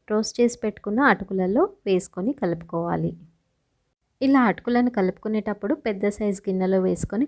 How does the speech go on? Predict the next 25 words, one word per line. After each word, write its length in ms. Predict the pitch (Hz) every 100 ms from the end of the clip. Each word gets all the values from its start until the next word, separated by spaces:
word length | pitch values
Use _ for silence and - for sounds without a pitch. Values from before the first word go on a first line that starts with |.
| 247
కలుపుకోండి, 540 | 180 170 - 165 165 - 196
లేదంటే 380 | 190 185 175 220 262
అటు 140 | 196 - _ _ _ _ -
కింద 140 | 220 214
పడిపోతూ 420 | 196 185 190 185 220 190
ఉంటాయి. 380 | 175 185 180 359 480
అటుకులను 440 | 233 - 226 214 214
కలుపుకోవడానికి 680 | 196 190 190 208 196 196 190 196
కూడా 140 | 302 392
ఫ్రీగా 340 | - 208 180 196 190
ఉంటుంది 340 | 190 175 175 -
ఇలా 140 | 190 175 185
పెద్ద 180 | 175 175
గిన్నెలో 360 | 180 175 170 175 165
అయితే. 200 | 165 170 170 _ _ 240
ఇలా 140 | 240 240
కలుపుకున్న 460 | 202 165 165 226 220 226
తర్వాత 320 | 214 208 202 339 294
ఒకసారి 420 | - 196 185 180 180
టేస్ట్ 240 | 175 - -
చూసుకోండి, 560 | 175 - 180 170 285 427 - _ _ _ _ _ _ -
సాల్ట్ 260 | 190 190 196
సరిపోకపోతే 760 | 202 185 190 190 196 190 190 392 427 285
యాడ్ 180 | - -
చేసుకోండి. 500 | 165 165 - 170 165